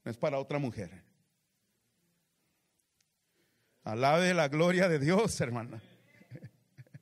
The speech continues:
<laughs> ¿Sí o no? Yo quiero que sienta ahí los pechillos.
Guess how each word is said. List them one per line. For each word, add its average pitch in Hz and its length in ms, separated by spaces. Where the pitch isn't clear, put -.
<laughs> - 3250
¿Sí - 240
o 285 60
no? 269 240
Yo 226 200
quiero 254 360
que 175 600
sienta 185 360
ahí 196 100
los 196 160
pechillos. 139 640